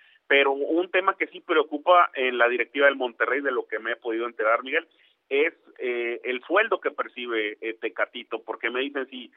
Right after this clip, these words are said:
el Tecatito, mm, toma una cifra cercana a un contrato aterrizado del cual Monterrey quiere proponer, mañana Tecatito está en Nuevo León. Sin embargo, no es la ocasión. Todavía no hay negociación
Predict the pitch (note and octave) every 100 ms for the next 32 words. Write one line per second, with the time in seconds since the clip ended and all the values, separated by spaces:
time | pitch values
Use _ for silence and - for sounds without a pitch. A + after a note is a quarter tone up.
0 | _ _ - B2+ D3+ D3+ D3 E3+ - G3
1 | F3+ D#3+ D3 B2+ B2 _ F3+ F#3+ F#3 F#3
2 | F#3+ F3+ - G3 - D#3 D#3 D#3 _ -
3 | _ C#3 C3 E3+ E3+ E3+ D3 C#3+ D3+ D#3
4 | D3 D3 D3+ - C#3 B2 - C3+ B2+ C3
5 | D#3 D3+ D3 C#3+ - A2+ G#2 B2+ A#2+ A#2+
6 | A2 A2+ A#2+ C3 B2+ C3+ - B2+ C3+ E3
7 | F3 _ _ _ - A#2 B2+ D3 D3 C3
8 | A#2+ A#2+ C3 B2 - B2+ A#2+ G#2+ A#2+ B2+
9 | - A2 G#2+ A#2+ B2+ C3+ A#2 A#2+ B2+ C3
10 | B2+ B2 A#2 A2 G#2+ G#2+ - B2 A2 _
11 | - B2+ C3+ D3 D3 C#3 C3+ C3 A#2 A#2
12 | A#2+ - D3 F#3